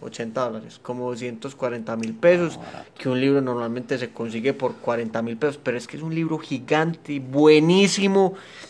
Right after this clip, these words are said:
Speaker 1: y es, pues, así recomendado por Bill Gates full, por Warren Buffett,
Speaker 2: Es
Speaker 1: pues, yo, yo le haría caso.
Speaker 2: Es como piensen, es una, una analogía.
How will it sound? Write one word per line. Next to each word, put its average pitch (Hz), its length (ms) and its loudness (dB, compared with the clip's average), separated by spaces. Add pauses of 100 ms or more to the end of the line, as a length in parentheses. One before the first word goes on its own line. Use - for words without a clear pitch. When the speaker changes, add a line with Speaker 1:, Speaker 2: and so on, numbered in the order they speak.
(120)
Speaker 1:
y 151 200 4
es, 143 400 4 (360)
pues, 170 200 6
así 165 220 6
recomendado 143 760 4
por 135 240 0
Bill 131 220 0
Gates 151 420 0
full, 180 500 6 (360)
por 143 160 2
Warren 143 500 4
Buffett, 170 320 6
Speaker 2:
Es 165 60 -4
Speaker 1:
pues, 143 320 2
yo, 139 320 -2
yo 196 160 0
le 220 100 4
haría 214 300 4
caso. 139 320 4 (260)
Speaker 2:
Es - 140 -18
como 101 340 -4
piensen, 85 480 -2
es 85 320 -6 (140)
una, 107 340 -2 (300)
una 107 140 -2
analogía. 104 400 0